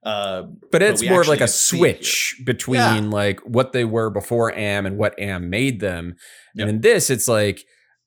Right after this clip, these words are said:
Speaker 2: they have their issues from life from before Am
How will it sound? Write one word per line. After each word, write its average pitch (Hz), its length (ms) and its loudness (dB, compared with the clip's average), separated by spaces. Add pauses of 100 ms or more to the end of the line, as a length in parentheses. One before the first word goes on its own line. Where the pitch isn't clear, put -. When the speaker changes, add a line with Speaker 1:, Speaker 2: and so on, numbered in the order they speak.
Speaker 2:
they 120 240 2
have 120 460 0
their 101 260 2
issues 90 840 -2 (140)
from 95 300 0
life 113 420 0
from 101 300 -6
before 95 480 -2
Am 95 560 -4